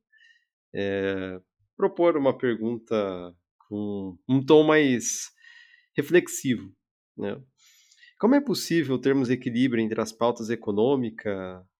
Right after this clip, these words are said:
é, de desenvolvimento e ambiental no atual estágio do capital e das sociedades, a fim de evitarmos os efeitos ainda mais pujantes dos desastres relacionados com as mudanças climáticas, né?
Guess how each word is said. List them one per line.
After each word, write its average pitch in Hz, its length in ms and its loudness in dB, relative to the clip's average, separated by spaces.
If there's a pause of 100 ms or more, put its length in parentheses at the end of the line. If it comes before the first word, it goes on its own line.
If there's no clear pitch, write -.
(140)
é, 98 160 -10
de 107 160 -6
desenvolvimento 113 1400 0
e 101 80 -2
ambiental 113 920 0 (240)
no 101 360 2
atual 131 300 4
estágio 131 500 2
do 107 180 -4
capital 113 480 0
e 120 40 0
das 110 180 0
sociedades, 101 760 -8 (760)
a 180 80 -12
fim 175 180 2
de 196 80 6
evitarmos 160 840 2
os 117 180 -4
efeitos 123 420 -2
ainda 131 180 2
mais 131 180 2
pujantes 123 480 -2
dos 113 180 -4
desastres 104 1040 -4
relacionados 107 580 0
com 117 100 -4
as 101 100 -2
mudanças 107 420 -2
climáticas, 92 640 -4
né? 90 320 -10